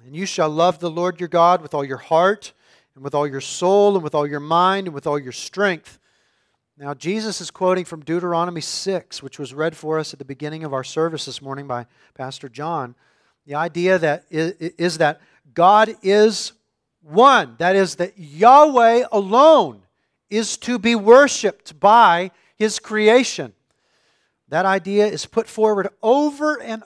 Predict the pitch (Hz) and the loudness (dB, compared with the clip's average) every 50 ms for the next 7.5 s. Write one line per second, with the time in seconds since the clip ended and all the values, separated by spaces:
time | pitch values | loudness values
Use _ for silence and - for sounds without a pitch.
0 | - - 202 214 233 247 226 185 175 143 135 160 160 156 165 156 147 - - 160 | -8 -2 2 2 2 2 0 -4 -6 -8 -8 -8 -14 -14 -12 -12 -12 -10 -12 -10
1 | 139 156 165 180 190 202 196 190 185 - - 170 170 170 165 - 160 - 127 120 | -8 -6 -4 -4 -4 -4 -6 -10 -12 -8 -6 -6 -6 -6 -8 -12 -16 -16 -16 -16
2 | 107 - - _ _ _ _ _ _ - 156 147 147 139 123 139 156 160 160 - | -16 -16 -20 _ _ _ _ _ _ -14 -12 -10 -10 -10 -4 -2 -2 -2 -2 -2
3 | 147 131 120 _ - 147 147 139 143 143 139 139 139 127 113 104 104 _ _ _ | -6 -6 -6 _ -8 -8 -8 -6 -6 -4 -4 -4 -4 -6 -10 -20 _ _ _ _
4 | _ - 160 214 262 - - 285 - 254 269 262 269 269 269 262 254 240 240 247 | _ -2 0 0 2 2 -2 -4 0 4 6 8 8 8 8 6 6 6 4 4
5 | 254 247 196 135 _ _ _ _ _ - 165 240 294 302 294 285 285 - 294 226 | 2 2 0 -2 _ _ _ _ _ -8 -6 -4 2 4 4 4 4 0 -4 -4
6 | 185 190 202 254 262 277 285 294 285 269 240 285 285 285 285 254 220 226 - 233 | -4 -4 0 2 4 4 4 4 2 4 4 4 6 6 4 2 2 2 2 4
7 | 254 269 262 - - - 220 202 196 | 4 4 4 2 -2 -2 -2 -2 -2